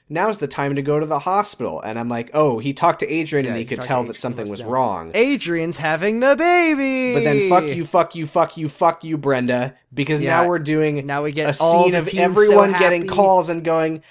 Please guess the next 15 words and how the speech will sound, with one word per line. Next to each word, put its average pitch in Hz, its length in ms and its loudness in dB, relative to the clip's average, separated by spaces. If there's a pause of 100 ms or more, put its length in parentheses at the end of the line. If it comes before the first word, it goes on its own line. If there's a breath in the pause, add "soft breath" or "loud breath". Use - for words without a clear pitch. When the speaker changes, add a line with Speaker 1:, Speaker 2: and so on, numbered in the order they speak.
(280 soft breath)
Speaker 1:
"Yay! 294 1400 4
Speaker 2:
Henry 190 300 0
and 214 80 0
Speaker 1:
She's 160 100 0
Speaker 2:
Alice 165 220 2
Speaker 1:
having 262 320 2
Speaker 2:
funny 170 280 0
Speaker 1:
the 339 60 -2
baby!" 294 1120 0
Speaker 2:
dance. 101 140 -4
Henry 190 240 -4
and 185 80 -6
Alice 151 300 -4
dance. 131 840 -10 (520)
Uh, 120 360 -6